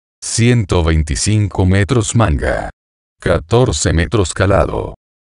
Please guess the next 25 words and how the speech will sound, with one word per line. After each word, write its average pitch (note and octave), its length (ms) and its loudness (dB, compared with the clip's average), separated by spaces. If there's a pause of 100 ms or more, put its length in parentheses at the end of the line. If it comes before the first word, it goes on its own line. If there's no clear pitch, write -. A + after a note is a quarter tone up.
(200)
Cinco B2+ 500 0
coma F#2 360 0
ocho D2+ 340 0
metros F#2+ 480 2
velocidad. F2 640 2 (680)
Treinta F#2+ 440 2
coma F#2 320 0
cinco F2+ 480 0
nudos G2+ 480 2
autonomía. G2+ 920 0 (500)
Cuatro G#2 480 0
mil E2+ 320 2
quinientas E2 760 2
millas G2 440 2
náuticas F#2+ 760 0
a G2+ 60 0
dieciocho G2+ 600 0
nudos G#2 480 2
tripulación D#2 1000 0
veinte D#2+ 400 2
oficiales D#2+ 580 2
ciento E2+ 460 0
ochenta G2+ 440 0
suboficiales E2+ 920 0
aeronaves. E2 1040 -2